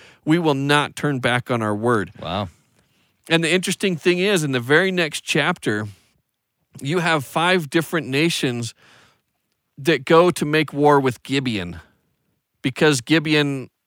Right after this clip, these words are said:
Speaker 1: sided with Israel rather than side with them, right?
Speaker 2: Okay.
Speaker 1: If you're Joshua, how tempting is it to be
Speaker 2: Oh,
Speaker 1: like,
Speaker 2: yeah.
Speaker 1: "Dude, these
Speaker 2: <laughs>
Speaker 1: guys,
Speaker 2: Let 'em have it.
Speaker 1: they lied to me.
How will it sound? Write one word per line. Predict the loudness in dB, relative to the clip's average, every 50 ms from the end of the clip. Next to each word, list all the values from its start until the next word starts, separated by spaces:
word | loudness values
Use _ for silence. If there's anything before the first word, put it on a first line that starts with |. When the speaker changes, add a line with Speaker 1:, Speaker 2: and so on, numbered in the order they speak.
| _ _ _ _ -12
Speaker 1:
sided | -10 -6 -4 -2 0 0 0 0 0
with | 0 -2 -2 0
Israel | 0 0 0 0 0 0 0 2 2
rather | 2 2 2 2 0
than | 0 -2 -4 -6
side | -4 0 0 0 0 0
with | -2 -4 -2 -2
them, | 0 0 0 -2
right? | -4 -2 -2 -2 -2 -4 -8 _ _ _
Speaker 2:
Okay. | -14 -12 -10 -10 -12 -14 -18 -20 -20 -20 -20 -20 _ _
Speaker 1:
If | -2 0 0 0 0
you're | 0 0 0
Joshua, | 4 6 8 8 10 8 6 4 2 0 0 0 0 -2 -4 -8 _ _ _ _ _
how | -4 0 2 2 2
tempting | 2 0 0 0 0 0 0 -2 -2 0 2
is | 2 2 2 4
it | 2 0 0 -2
to | -6
be | -2 0 0
Speaker 2:
Oh, | 2
Speaker 1:
like, | 4 2 2 2 0
Speaker 2:
yeah. | -2 -4 -6 -8 -10 -14 _ _ _ _ _ _ _ _ _ _ _
Speaker 1:
"Dude, | 2 2 4 4 2
these | 0 0 0 0
Speaker 2:
<laughs> | 2 4 6
Speaker 1:
guys, | 6 6 6 4 2 0
Speaker 2:
Let | -4 -8
'em | -12 -14
have | -14 -14 -12 -12 -14
it. | -16 -18 _ _ _
Speaker 1:
they | 0 2 2
lied | 6 6 8 8 8 8 6 2
to | 0
me. | 2 2 2 4 2 2 0